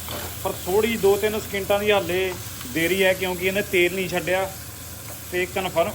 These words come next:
ਅਫੀਸ਼ੀਅਲੀ ਕਨਫਰਮ ਨਹੀਂ ਹੋਇਆ ਵੀ ਤੜਕਾ ਭੁੱਜ ਚੁੱਕਿਆ। ਲਓ ਜੀ, ਉਬਲਿਆ ਹੋਇਆ ਬੈਂਗਣ ਪਾਤਾ ਅਸੀਂ ਵਿੱਚ ਤੇ ਇਹਨੂੰ ਹੁਣ ਗੁੱਛੂ ਮੁੱਛੂ ਕਰਕੇ, ਘਾਜਾ ਮਾਜਾ ਕਰਕੇ ਇਹਦਾ ਬਣਾ ਦਾਂਗੇ ਭੜਥਾ।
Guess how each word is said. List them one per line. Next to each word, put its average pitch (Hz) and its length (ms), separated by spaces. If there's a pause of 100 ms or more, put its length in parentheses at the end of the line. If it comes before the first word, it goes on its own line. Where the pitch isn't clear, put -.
ਅਫੀਸ਼ੀਅਲੀ 214 640
ਕਨਫਰਮ 202 440
ਨਹੀਂ 202 120
ਹੋਇਆ 196 220
ਵੀ 180 120
ਤੜਕਾ 185 360
ਭੁੱਜ 185 260
ਚੁੱਕਿਆ। 117 300 (680)
ਲਓ 185 180
ਜੀ, 220 100
ਉਬਲਿਆ 208 300
ਹੋਇਆ 220 180
ਬੈਂਗਣ 208 360
ਪਾਤਾ 190 460
ਅਸੀਂ 190 160
ਵਿੱਚ 160 480 (760)
ਤੇ 196 120
ਇਹਨੂੰ 208 180
ਹੁਣ 208 200
ਗੁੱਛੂ 196 400
ਮੁੱਛੂ 214 280
ਕਰਕੇ, 202 440
ਘਾਜਾ 190 240
ਮਾਜਾ 196 260
ਕਰਕੇ 196 380
ਇਹਦਾ 202 140
ਬਣਾ 196 220
ਦਾਂਗੇ 202 240
ਭੜਥਾ। 208 420